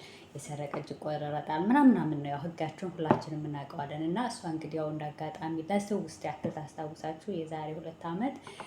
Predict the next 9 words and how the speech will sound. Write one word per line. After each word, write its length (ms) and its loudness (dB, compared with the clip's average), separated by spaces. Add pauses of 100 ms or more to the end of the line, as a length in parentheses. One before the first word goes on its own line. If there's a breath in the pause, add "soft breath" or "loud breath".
(380 loud breath)
እንግዲህ 360 0
ያው 220 -2
ሰ-፣ 160 -6 (320)
ሰዎቿ 440 -4
ጋር፣ 220 -4
ሰሪዎቿ 500 -8
ጋር 200 -6
ትሰራ 320 -8 (120)
ልጅ 260 -2